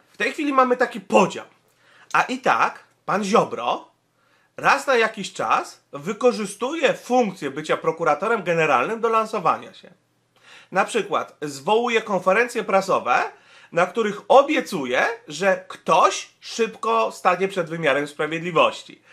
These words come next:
Czyli, że prokuratura dobrze zadziała. Albo, że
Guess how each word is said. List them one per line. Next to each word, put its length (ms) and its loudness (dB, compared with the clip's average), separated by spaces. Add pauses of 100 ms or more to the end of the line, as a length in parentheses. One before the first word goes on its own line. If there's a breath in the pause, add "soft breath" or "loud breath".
(460 loud breath)
Czyli, 240 -6 (280)
że 120 -4
prokuratura 600 2
dobrze 300 -12
zadziała. 500 -18
Albo, 460 4 (320 loud breath)
że 500 2